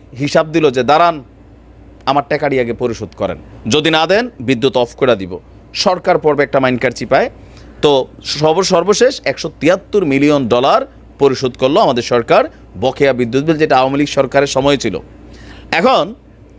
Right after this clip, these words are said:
অবশেষে যেই গল্প সামনে আসছে, শেখ হাসিনা এই ঋণটা কিভাবে পরিশোধ করতো? এখন আমি জানি না যে এটার অথেন্টিক সোর্সটা কী, but আমাদের গণমাধ্যম এটা, আহ, সামনে নিয়ে আসছে। আদানি গ্রুপ সহ ভারতীয় বিদ্যুৎ কোম্পানিগুলোর বকেয়া পরিশোধে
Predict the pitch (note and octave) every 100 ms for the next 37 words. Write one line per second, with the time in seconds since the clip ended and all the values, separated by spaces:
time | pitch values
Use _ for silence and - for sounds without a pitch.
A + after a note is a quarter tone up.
0 | - - D3+ G3 B3+ D4+ D4 G#3 F#3+ D#3+
1 | D#3+ G3 D#3+ D#3 E3 E3 F#3+ C3 A#2 -
2 | - - - - - - - - - -
3 | - - - - - - - - E3 F#3+
4 | B3+ B3+ A3+ B2+ A#2+ D#3+ D#3+ F3+ G#3 G3+
5 | D#3 D3+ F#3+ F3+ D3+ A#2+ B2 G2+ G#2+ F#2
6 | G2+ B2 E3+ E3 D#3+ D#3+ F3 F3+ F3 A#2
7 | B2+ - G#3+ F#3+ A3 - - C#3 C3+ -
8 | F3 - - E3+ C4+ - - - C3 C3+
9 | C#3+ C#3 C3+ C#3 D#3 D3+ G3+ E3 E3+ -
10 | G#2+ B2 B2+ - B2+ C#3 C#3+ G#2+ F2 G2+
11 | - - - - - - D3 F3+ A3+ G#3+
12 | G#3 A#3+ - A#2+ F#2 F#2+ B2 D#3 E3+ A3
13 | D3+ D3 D3+ F#3+ F3+ D#3 E3 F3 E3 E3+
14 | A#2+ B2 - C3+ A#2+ B2+ A#2+ F#3+ C3+